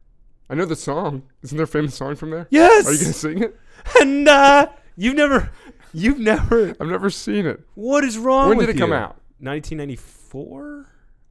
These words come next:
Speaker 2: Ninety-three?
Speaker 1: I was just graduated college, living in the big city. I had better things to do
Speaker 2: Oh,
Speaker 1: than
Speaker 2: I'm gonna
Speaker 1: see
Speaker 2: go
Speaker 1: movies.
Speaker 2: watch it. Like, I'll go home and watch it right now,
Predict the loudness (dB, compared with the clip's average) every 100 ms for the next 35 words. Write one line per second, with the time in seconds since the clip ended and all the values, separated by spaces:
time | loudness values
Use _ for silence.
0 | _ _ -14 -14 -12 -12 -12 -14 -18 -12
1 | -10 -10 -14 -18 -12 -8 -6 -6 -6 -6
2 | -6 -8 -10 -10 -6 -6 -6 -8 -8 -8
3 | -8 -10 -6 -4 -4 -6 -12 -8 0 2
4 | 2 0 0 0 0 -2 -4 -10 -8 -6
5 | -6 -6 -8 -10 -10 -12 -12 -14 -12 -12
6 | -12 -14